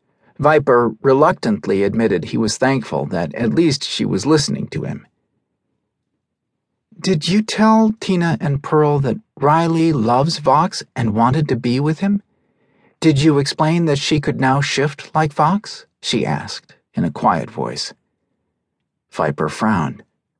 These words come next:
"Of course not. Why would I say that? Of course Riley has feelings for my brother," Viper said. "That is why she insists her family be brought back,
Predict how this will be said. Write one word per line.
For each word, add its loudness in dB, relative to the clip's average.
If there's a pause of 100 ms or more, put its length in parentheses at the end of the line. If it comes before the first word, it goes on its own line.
(560)
"Of -2
course 4
not. -6 (680)
Why 6
would 6
I 6
say 4
that? 2 (140)
Of 0
course 2
Riley 4
has 0
feelings 0
for -2
my 0
brother," -4 (180)
Viper -2
said. -6 (760)
"That 4
is 4
why 6
she 2
insists 2
her 4
family 2
be 2
brought 2
back, 2